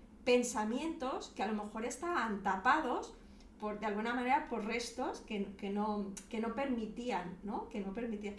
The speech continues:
No me hagas esta pregunta, porque, mm, al final parece que como que la hidroterapia de colon sea algo muy físico,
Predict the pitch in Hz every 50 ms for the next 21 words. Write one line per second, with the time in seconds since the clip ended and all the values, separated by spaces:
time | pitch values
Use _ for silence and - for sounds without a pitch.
0 | - - - 220 220 208 208 208 - - 208 - - 196 190 196 196 185 185 175
1 | 190 214 247 202 - 247 320 494 480 - - - - - - - - - - -
2 | - 208 208 202 196 - 202 196 196 190 190 190 190 190 185 185 185 180 180 180
3 | 180 175 175 - - 208 214 208 214 - 208 202 202 220 254 262 262 269 285 320
4 | 311 - - 208 196 202 214 214 214 262 - 269 247 - - 240 220 214 208 202
5 | - 214 190 190 190 190 185 190 190 190 185 190 185 196 202 208 240 240 240 240
6 | 233 - - 226 233 240 240 226 - - 208 196 196 196 196 196 196 190 180 180
7 | 175 175 175 - - 240 247 - - 233 - - 214 208 -